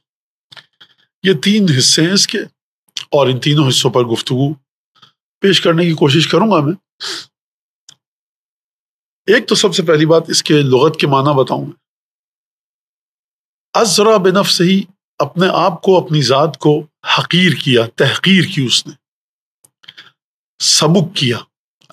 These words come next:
ہلکا کیا، بے وزن کر دیا، حیثیت نہیں رہی اس کی۔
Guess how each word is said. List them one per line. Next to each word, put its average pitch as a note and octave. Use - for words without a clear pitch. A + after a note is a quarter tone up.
ہلکا D3+
کیا، A#2+
بے A2
وزن D3
کر C3
دیا، G#2+
حیثیت F3+
نہیں A3
رہی E3
اس C3
کی۔ -